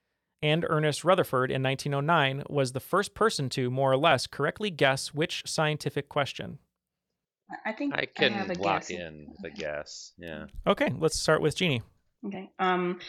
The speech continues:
Speaker 2: I mean, the only thing I could think of is, you know, like, what is the smallest thing, which would be, like, atoms, or the theory of atoms.
Speaker 1: Okay. And Eric?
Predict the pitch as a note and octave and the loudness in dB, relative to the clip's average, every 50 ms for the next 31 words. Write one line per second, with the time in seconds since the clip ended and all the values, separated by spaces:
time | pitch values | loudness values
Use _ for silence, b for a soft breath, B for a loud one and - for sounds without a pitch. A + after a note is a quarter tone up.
0 | B B B - G3+ A3 A3 A3 A#3 A3 G#3 G#3 G3+ F#3+ F3+ E3+ E3+ D#3+ D#3+ F3 | B B B 2 4 6 6 6 6 6 4 4 4 4 4 2 2 0 0 0
1 | F3 E3 E3 D#3 D#3 D3+ D#3 D3 D3+ - - - F3+ F3 D#3 C#3+ C#3 B2+ C3+ - | 0 2 2 2 2 2 0 0 -2 -4 -8 -2 -2 0 0 0 -2 -4 -6 -6
2 | - E3+ D#3+ D3+ D#3 D3 D3 D3 D3 - - - E3+ D#3+ - - - E3 D#3 D3+ | -2 0 0 0 2 0 -2 -2 -6 -12 -6 -4 -4 -4 -2 -2 0 2 2 2
3 | C#3+ D3 - - - D#3+ C#3 C#3 C#3+ C3 C3+ C#3+ - - - - D3 - F#3 _ | 2 0 -2 -2 -2 -2 0 0 -2 -2 -2 -2 -2 -2 -2 -2 -4 -6 -6 _
4 | _ - F3 F3 F3 D#3 C#3+ C#3 C3+ - - - D#3 C#3+ D3+ E3+ F#3 G#3 G#3+ - | _ -10 -6 -4 -2 -2 -2 -2 -4 -4 -2 0 2 2 4 2 2 0 -2 -4
5 | - - _ _ _ _ _ _ _ _ _ _ _ _ _ _ _ - - D#3+ | -10 -14 _ _ _ _ _ _ _ _ _ _ _ _ _ _ _ -8 -6 -4
6 | D#3+ - D#3 D#3 - E3+ E3+ E3+ E3 E3+ E3+ E3+ D#3+ E3 F3+ F#3 F3+ F3+ F3+ F3+ | -2 -2 -4 0 2 2 4 4 4 2 2 0 -2 -4 -4 -6 -6 -6 -8 -8
7 | G3+ - _ _ _ _ _ _ _ _ _ _ _ _ - - D3+ D3 - A3 | -10 -14 _ _ _ _ _ _ _ _ _ _ _ _ -2 0 2 4 4 2
8 | - _ - _ _ - - D3+ D3+ D3 C#3+ C#3+ C#3+ C#3+ C#3+ C#3+ - - - - | 2 _ -20 _ _ -4 0 2 2 4 4 4 4 2 0 -4 -8 -8 0 2
9 | E3+ F#3+ A3 - - | 4 4 4 2 -4